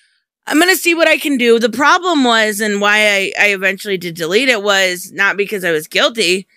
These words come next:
because I did an appeal. I did an appeal. I wrote a whole big long thing out.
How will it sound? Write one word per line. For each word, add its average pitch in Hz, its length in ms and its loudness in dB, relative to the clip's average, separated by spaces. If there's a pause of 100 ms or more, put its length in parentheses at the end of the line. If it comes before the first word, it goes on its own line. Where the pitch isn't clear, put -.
(180)
because 226 460 0
I 214 260 2
did 196 300 -2
an 185 180 -4
appeal. 208 600 -2 (880)
I 185 60 -2
did 190 260 0
an 226 120 0
appeal. 220 320 0
I 185 120 2
wrote 170 220 0
a 156 80 -2
whole 175 220 -4
big 175 320 -4
long 175 240 -4
thing 165 280 -4
out. 247 280 0